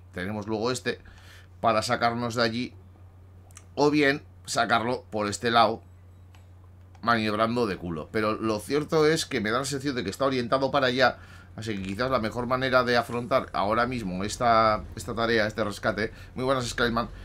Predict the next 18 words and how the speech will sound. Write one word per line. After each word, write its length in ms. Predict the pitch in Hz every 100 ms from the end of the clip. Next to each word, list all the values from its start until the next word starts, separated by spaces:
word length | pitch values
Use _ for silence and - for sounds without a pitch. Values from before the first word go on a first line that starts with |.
| - - - - - -
sea 540 | - 143 139 143 131 - - -
pasando 400 | 120 131 139 139
por 140 | 151
un, 260 | 143 139 147
por 200 | - 135
un 120 | 139
lado 320 | 143 127 120 - - - - - -
y, 640 | 110 104 95 90 87 76 - - - - - - - - - - - -
y 140 | 104
quedándonos 440 | 113 117 127 120 117
atascados 440 | 117 - 123 117
exactamente 480 | 104 101 117 117 107
igual 240 | 101 107
que 80 | 104
lo 120 | 95
ha 60 | 87
hecho 220 | 80 -
él. 80 | 55